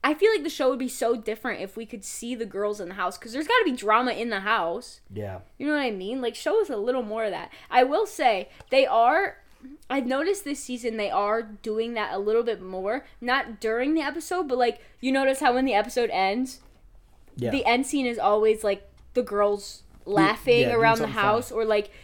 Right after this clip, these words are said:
Speaker 2: Yeah.
Speaker 1: last episode was, like, Katie and Gabby in the bath laughing or something, making jokes,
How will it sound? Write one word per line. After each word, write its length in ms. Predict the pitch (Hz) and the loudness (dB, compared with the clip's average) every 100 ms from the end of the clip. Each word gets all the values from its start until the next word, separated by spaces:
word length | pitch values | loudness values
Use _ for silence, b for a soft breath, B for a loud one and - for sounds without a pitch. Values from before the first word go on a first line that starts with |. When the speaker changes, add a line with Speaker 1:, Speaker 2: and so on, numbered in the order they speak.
| B - | B -16
Speaker 2:
Yeah. 180 | 202 170 | -12 -2
Speaker 1:
last 440 | 240 226 254 - | 4 4 4 -2
episode 420 | 220 233 247 233 226 | -2 -2 -2 -2 -2
was, 100 | 226 | -2
like, 160 | 202 | -6
Katie 340 | - 233 220 220 | -2 -2 0 -2
and 120 | 208 | -2
Gabby 400 | 196 185 196 214 | 0 0 0 0
in 80 | 202 | -2
the 80 | 196 | -2
bath 380 | 165 160 220 - | 0 0 0 -4
laughing 500 | 160 170 - 226 233 | -4 -4 -2 -4 -2
or 80 | |
something, 480 | 226 240 240 254 220 | -6 -8 -4 -4 -2
making 320 | 208 208 220 | -4 -6 -8
jokes, 480 | 202 180 190 226 - | -8 -4 -4 -4 -12